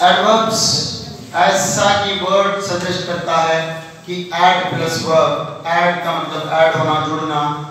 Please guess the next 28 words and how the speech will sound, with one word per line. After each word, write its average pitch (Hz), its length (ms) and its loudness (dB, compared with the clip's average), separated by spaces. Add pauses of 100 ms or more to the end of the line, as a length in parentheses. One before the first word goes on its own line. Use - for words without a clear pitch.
(120)
और 190 220 0
जो 165 60 -2
वर्ब 180 480 2
की 175 160 -6
विशेषताओं 160 640 -4
के 156 200 -6
तौर 147 160 2
पर 143 280 0
जाना 143 340 0
जाता 135 380 -2
है 131 60 0
उसे 147 680 -4
एडवर्ब 147 480 2
कहते 135 300 -2
हैं। 135 720 -6 (340)
शुद्ध 196 200 2
हिंदी 180 260 4
में 196 100 0
इसे 180 520 2 (420)
क्रिया 175 200 0
विशेषण 170 460 0
के 165 200 -4
तौर 151 260 0
पर 151 540 -2 (120)
जाना 147 200 2
जाता 131 520 0
है, 131 280 -6
लेकिन 147 640 -4